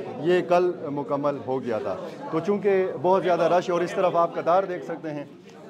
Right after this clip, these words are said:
कि, अ, बहुत ज़्यादा voters की तादाद है और चूँकि <laughs> rush बहुत ज़्यादा है और इस तरफ भी, अ, पोलिंग अमला और, अ, ये voters की कतार और voters की कोशिश होती है कि सुबह सुबह ही vote, अ, poll करके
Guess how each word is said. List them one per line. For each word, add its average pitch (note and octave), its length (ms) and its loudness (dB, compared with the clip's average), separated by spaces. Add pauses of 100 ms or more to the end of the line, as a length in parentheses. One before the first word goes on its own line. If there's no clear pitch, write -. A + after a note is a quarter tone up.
कि, D#3 460 -2
अ, C#3 140 4
बहुत D#3+ 360 2
ज़्यादा D#3 380 2 (440)
voters E3+ 360 2
की D3 160 -4 (480)
तादाद C#3+ 360 4
है A#2 260 -4
और C3 460 -2
चूँकि F#3 340 -2
<laughs> A#3 1000 -4
rush F#3 480 2
बहुत F3+ 300 2
ज़्यादा D#3 240 2
है - 340 -4 (340)
और C#3 280 2
इस D#3+ 200 -2
तरफ D#3+ 220 2
भी, D#3 160 2
अ, - 140 -2
पोलिंग D3 600 0
अमला D3+ 380 0 (360)
और, B2 300 0
अ, B2+ 260 -2
ये C#3 280 0
voters C3+ 380 -2
की B2+ 80 -6
कतार C3 400 4 (480)
और C3 480 0
voters F#3 320 2
की G#3 100 -6
कोशिश G3 360 0
होती F#3+ 200 0
है F#3 160 0
कि F3+ 100 -2
सुबह F#3 280 0
सुबह F3+ 240 -2
ही E3+ 140 -2
vote, E3 340 -2
अ, E3 140 2
poll D#3+ 260 -2
करके D#3+ 380 0